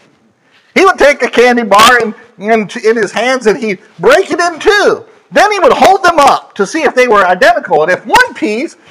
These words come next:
was bigger than the other piece, he would bite that part off, then measure, make sure they were equal, and he'd give his part to his brother. Well, this went on for a few weeks. And then one day,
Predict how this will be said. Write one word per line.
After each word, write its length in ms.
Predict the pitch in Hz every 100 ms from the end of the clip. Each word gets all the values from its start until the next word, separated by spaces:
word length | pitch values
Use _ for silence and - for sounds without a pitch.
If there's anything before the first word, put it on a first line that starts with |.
| -
was 180 | 254 220
bigger 340 | 269 269 247
than 200 | 233 226
the 120 | 214
other 300 | 247 381 440
piece, 380 | - 202 233 - _ _
he 120 | - 403
would 240 | 392 214
bite 280 | 165 311 311 294
that 260 | 294 -
part 260 | 247 262 247
off, 380 | 349 320 - -
then 260 | 190 415 415
measure, 360 | 285 254 254 269
make 200 | 320 349
sure 180 | 320 -
they 120 | 269
were 120 | 226
equal, 300 | 214 - 320
and 120 | 294
he'd 160 | 196 160
give 220 | 165 185
his 180 | 208 208
part 400 | - 160 180 - _ _
to 180 | - 302
his 180 | 359 311
brother. 500 | - 370 277 156 113 _ _ _ _ _ _ _ _ _ _ _ -
Well, 160 | 294
this 240 | 349 440 -
went 160 | 285
on 200 | 277 349
for 200 | 330 240
a 80 | 233
few 180 | 240 302
weeks. 600 | 320 403 233 _ - - _ _ _ _ _ _ -
And 140 | 196
then 160 | 359 440
one 260 | 349 311 233
day, 380 | 196 175 254